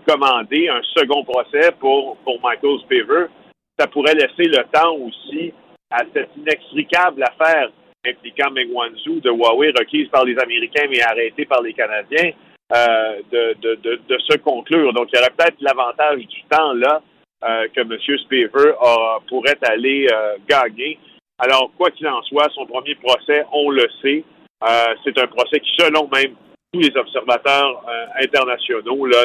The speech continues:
n'en était pas un. Alors ça, c'est la première affaire. C'est pour ça qu'on dit en appel de quoi ? Rappelons qu'il avait été arrêté en décembre deux mille dix-huit. Quelques jours, euh, après l'arrestation, il y avait eu Meng Wanzhou, donc, qui avait été arrêté. Puis là, c'était, on voyait que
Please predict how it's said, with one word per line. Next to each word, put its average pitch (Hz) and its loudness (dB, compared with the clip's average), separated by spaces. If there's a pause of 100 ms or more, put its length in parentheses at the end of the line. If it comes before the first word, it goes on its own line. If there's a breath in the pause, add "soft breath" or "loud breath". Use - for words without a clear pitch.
n'en 120 0
était 123 0
pas 123 2
un. 113 -8
Alors 104 -2
ça, - -4
c'est - -4
la 113 2
première 117 0
affaire. 147 -2
C'est - -16
pour 113 -6
ça 147 0
qu'on 123 0
dit 117 0
en 123 0
appel 131 2
de 117 0
quoi ? 135 2 (440)
Rappelons 135 0
qu'il 135 -6
avait 120 -2
été 135 0
arrêté 123 0
en 127 2
décembre 127 -2 (200)
deux 147 2 (120)
mille 139 0 (380)
dix-huit. 143 0 (420)
Quelques 175 2
jours, 143 0 (420)
euh, 113 0 (200)
après 123 -2
l'arrestation, 123 0
il 139 -6
y - 0
avait 113 -2
eu 117 -6
Meng 113 -6
Wanzhou, 113 -4
donc, 120 2
qui - 0
avait 113 0
été 113 0
arrêté. 110 0
Puis - -14
là, 117 4
c'était, 113 -8
on 110 -6
voyait 123 4
que - -10